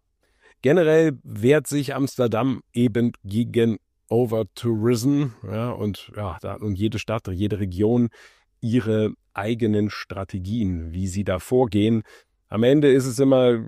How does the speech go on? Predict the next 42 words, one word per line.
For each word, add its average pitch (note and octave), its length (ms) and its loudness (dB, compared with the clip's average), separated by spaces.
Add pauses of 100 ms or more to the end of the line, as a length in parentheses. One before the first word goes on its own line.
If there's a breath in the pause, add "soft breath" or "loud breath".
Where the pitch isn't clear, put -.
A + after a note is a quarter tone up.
(280)
so A#2 180 -6
schwierig, B2 560 0
ja, G#2+ 180 2
Übertourismus. A2+ 800 0
Der F#2+ 160 -2
ein G2+ 100 -4
oder G#2 160 -2
andere G#2 240 -2
sagt, G2 260 -2
es - 140 -10
gibt - 220 -8
gar G#2+ 100 0
keinen G#2 200 -4
Übertourismus, A2 680 -2
es - 140 -8
gibt - 220 -4
nur G#2 120 2
schlecht - 460 -4
gemanagten B2 640 2
Tourismus. G2 680 -4 (680)
Ja, F2 240 -4 (520)
irgendwann B2+ 420 4
wird's C3 180 2
aber A#2+ 160 0
schwierig B2 540 2
zu A#2 80 -6
managen. A#2 400 0
Also G2 160 -2
die F#2+ 80 -2
Kreuzfahrtschiffe C3+ 560 -2
sind A#2+ 160 -2
natürlich A2 260 -6
relativ A2 380 0
gut D3 180 0
zu - 120 -2
managen, D3+ 420 0
weil G2 160 0
die F#2 140 -4
melden F#2+ 280 -2
sich F#2+ 200 -6
vorher G2 320 -2
an E3 180 0